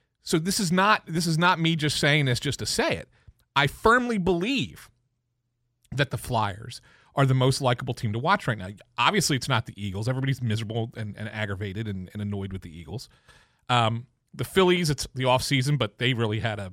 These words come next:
a terrible ending to their season and so far haven't done a lot to really engender much confidence other than hiring a coach that the fans kind of are,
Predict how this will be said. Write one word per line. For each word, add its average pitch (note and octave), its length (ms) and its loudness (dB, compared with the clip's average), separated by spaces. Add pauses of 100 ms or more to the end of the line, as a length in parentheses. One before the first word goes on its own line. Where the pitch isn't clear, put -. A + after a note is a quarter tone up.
a - 40 -16
terrible A2 480 -6
ending G2+ 300 -6
to - 80 -10
their G#2 160 -10
season G#2+ 460 -8
and G2+ 180 -8 (380)
so - 200 0
far B2+ 260 2
haven't A2+ 280 0
done A2+ 220 0
a A2+ 100 -8
lot A2 420 -2
to G2+ 280 -2
really A2 340 0
engender G#2+ 420 0
much G#2 220 -4
confidence A#2+ 500 -2
other D3 160 4
than A2 180 -2
hiring G2 480 -4
a F#2+ 40 -8
coach G2+ 320 -6
that - 140 -14
the - 60 -12
fans G2 380 -8
kind G#2 240 -8
of F#2 80 -12
are, F2+ 200 -14